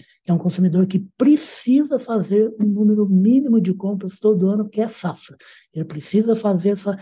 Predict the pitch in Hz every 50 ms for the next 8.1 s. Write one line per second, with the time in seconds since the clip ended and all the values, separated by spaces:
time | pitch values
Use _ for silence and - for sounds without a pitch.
0 | - _ _ - 165 - - 180 180 - 160 - - 185 170 131 170 185 208 -
1 | 226 240 254 202 - - 196 202 240 214 233 240 233 190 180 170 160 143 139 139
2 | 147 147 143 147 143 139 143 143 135 143 143 135 - - - - - - _ -
3 | 156 151 165 165 170 143 170 175 180 165 185 185 - 185 180 175 170 175 202 233
4 | 226 175 147 160 185 214 226 190 233 226 226 - - - - - 165 156 156 151
5 | 180 220 226 226 - 190 180 - - 160 190 185 151 139 - - 147 160 170 175
6 | - - _ - 160 147 151 156 170 196 196 185 165 151 156 139 - 143 147 160
7 | 160 147 147 160 196 190 202 196 190 180 196 262 262 - - 214 160 131 135 -
8 | -